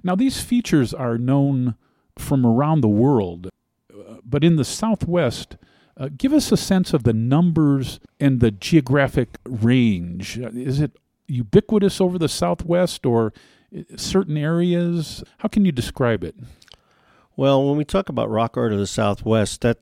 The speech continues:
Speaker 2: that's the area that I'm most familiar with. Carmel and I have traveled to, uh,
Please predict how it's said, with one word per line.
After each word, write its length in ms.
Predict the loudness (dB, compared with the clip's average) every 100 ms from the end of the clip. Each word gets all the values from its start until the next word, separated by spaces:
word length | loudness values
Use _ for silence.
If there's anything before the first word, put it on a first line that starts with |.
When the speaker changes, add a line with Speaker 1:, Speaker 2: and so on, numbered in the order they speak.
| _
Speaker 2:
that's 260 | -6 -6 -4
the 200 | -2 0
area 340 | 0 0 -2
that 180 | -2 -2
I'm 160 | -2 -2
most 340 | -2 -4 -4
familiar 460 | -6 -4 -2 -2 -4
with. 340 | -8 -8 -10 -14 -20 -20 -20 -4
Carmel 340 | 4 6 6
and 100 | 6
I 260 | 4 4 2
have 360 | 0 -2 -4
traveled 640 | -6 -2 -2 0 -2 -4 -8 -12 _ _ _
to, 400 | -2 0 0 0
uh, 320 | -2 -2 -4